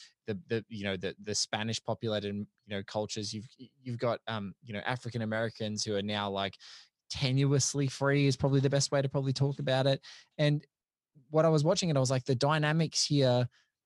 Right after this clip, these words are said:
especially in soldier encampments, you see them in Inherent Vice, you see them in The Thing, John Carpenter's The Thing from eighty-two. Like, you see them s-, sprinkled through these tensions and, and the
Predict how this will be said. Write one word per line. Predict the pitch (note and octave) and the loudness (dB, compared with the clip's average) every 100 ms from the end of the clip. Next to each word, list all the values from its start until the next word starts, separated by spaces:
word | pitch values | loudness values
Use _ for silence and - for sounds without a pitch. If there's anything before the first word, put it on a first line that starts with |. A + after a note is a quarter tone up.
| _ | _
especially | B2 B2 C#3 B2+ C#3 | -4 0 0 2 2
in | B2 A2+ | 2 2
soldier | B2 B2 A#2+ A2 | 4 4 2 0
encampments, | G#2+ C#3 C3 G2+ A2 - | 0 2 2 0 -2 -2
you | A#2 | 0
see | - C#3+ | 2 2
them | D3 | 4
in | C3+ A#2+ | 2 2
Inherent | G#2+ G2+ F2+ | 0 -4 -4
Vice, | F2 - - | -6 -2 -2
you | |
see | A#2 - C#3 | 0 2 2
them | C#3 | 2
in | B2 A2 | 2 0
The | G2 | -4
Thing, | - - D3 B2 F2+ - | -12 0 2 2 -2 -8
John | - A#2 | -4 -2
Carpenter's | A2 G#2+ G2+ G#2 A2 G#2 | 0 0 0 -6 -8 -8
The | |
Thing | G#2 C3+ | 0 0
from | A#2+ A2+ | 0 0
eighty-two. | G2 F#2 - F#2 C#2 | -2 -2 -4 -4 -2
Like, | C3 B2+ | 0 0
you | D3+ C#3+ | 2 0
see | - D#3 E3+ G3 | 0 0 2 2
them | D3+ C#3+ | 2 2
s-, | C3+ - - - | 0 -4 -18 -12
sprinkled | - - - - F3 G#3+ G3 D#3 C#3 | -6 -4 -4 4 6 6 6 6 4
through | - F3+ B3+ G#3 | -2 -4 2 2
these | C3+ C3 - | 4 2 -2
tensions | - D#3+ F#3 - D#3 C#3 - | -4 0 2 2 4 2 2
and, | B2+ B2 B2 - - _ _ - | 2 2 0 -6 -20 _ _ 0
and | B2+ A#2+ _ _ _ _ C3 | 0 0 _ _ _ _ -4
the | C3 A#2+ A#2 | 0 0 -2